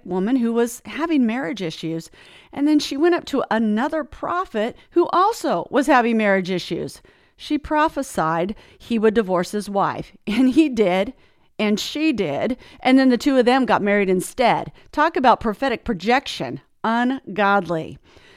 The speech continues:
I watched another emerging prophet who was going through the typical wars that new emerging voices experience. Only she was hearing God for her issues and then turning them around and spitting them out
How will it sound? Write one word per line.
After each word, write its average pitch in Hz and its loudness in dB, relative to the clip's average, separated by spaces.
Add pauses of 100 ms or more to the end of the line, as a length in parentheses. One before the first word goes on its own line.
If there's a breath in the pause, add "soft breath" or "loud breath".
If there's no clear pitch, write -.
(240 soft breath)
I 254 0
watched 302 2
another 262 4
emerging 247 2
prophet 254 -2 (120)
who 233 0
was 226 2
going 247 2
through 254 -6
the 220 0
typical 302 -4
wars 196 2
that - -6
new 233 0
emerging 196 -4
voices 180 -6
experience. 175 -6 (360 loud breath)
Only 339 6
she 415 0
was 381 -4
hearing 359 2
God 262 4
for 285 0
her 381 -4
issues 208 -2 (320 loud breath)
and 302 6
then 311 6
turning 311 4
them 262 4
around 226 2
and 226 -2
spitting - -2
them 240 2
out 208 2